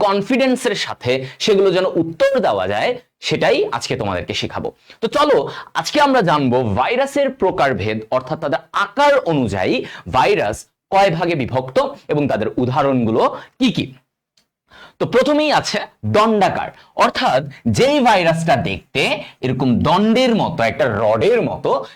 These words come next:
সেটাকে আমরা দণ্ডাকার ভাইরাস বলি। এখন এই ভাইরাসের উদাহরণগুলো কি?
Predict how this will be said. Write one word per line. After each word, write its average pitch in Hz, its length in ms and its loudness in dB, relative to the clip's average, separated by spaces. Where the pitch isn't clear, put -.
সেটাকে 247 300 0
আমরা 135 220 0
দণ্ডাকার 92 460 -4
ভাইরাস 76 260 -8
বলি। 135 220 -2
এখন 247 260 0
এই 262 160 4
ভাইরাসের 151 420 0
উদাহরণগুলো 170 680 2
কি? - 80 -4